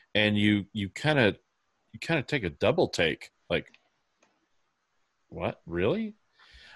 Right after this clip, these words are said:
Um, and so there's a, there's a gentleman, one of the kitchen staff, uh, as far as you can tell, due to his white uniform,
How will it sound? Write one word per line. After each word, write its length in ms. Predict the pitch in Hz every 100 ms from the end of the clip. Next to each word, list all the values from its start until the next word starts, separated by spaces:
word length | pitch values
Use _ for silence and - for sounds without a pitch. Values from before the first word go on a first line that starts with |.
| -
Um, 560 | 117 117 110 104 104 101 _ _ _ _ _ _ -
and 280 | 120 120 107
so 480 | - 123 120 110 -
there's 420 | 110 120 120 113
a, 300 | 110 101 101 -
there's 220 | 104 110 95
a 60 |
gentleman, 720 | 80 117 147 143 95 87 110 - _ -
one 220 | 95 110
of 100 | 113
the 140 | 95 90
kitchen 420 | - 156 - 92
staff, 680 | - 98 82 82 92 - - _ _ _ -
uh, 280 | 85 80 76 _ _ -
as 200 | 85 -
far 180 | 90
as 120 | 82 85
you 80 |
can 80 | 80
tell, 200 | - 90
due 200 | 92 90
to 80 | 78 80
his 240 | 71 - - -
white 200 | 85 82
uniform, 560 | 90 92 78 73 82